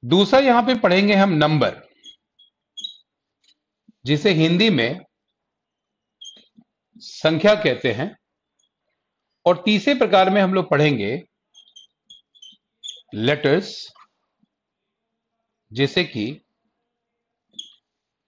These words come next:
अक्षर कहते हैं। तो ये तीन प्रकार के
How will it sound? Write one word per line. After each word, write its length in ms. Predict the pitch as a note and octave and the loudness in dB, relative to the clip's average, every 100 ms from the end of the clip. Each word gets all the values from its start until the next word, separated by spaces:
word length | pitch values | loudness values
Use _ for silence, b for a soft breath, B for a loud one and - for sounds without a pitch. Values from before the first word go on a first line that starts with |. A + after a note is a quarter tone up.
| _ _ A2+ | _ _ -10
अक्षर 280 | - G#2 | -8 -12
कहते 340 | - - - - | -16 -20 -20 -20
हैं। 160 | - _ b b b _ | -20 _ b b b _
तो 40 | F#3+ | 0
ये 180 | G#3+ | 0
तीन 420 | A#3 - A#3+ C#4+ D4 | -2 -2 2 2 2
प्रकार 340 | G#3 F3 D#3+ | 2 2 2
के 420 | - C3 A3 - | 0 -2 -2 -8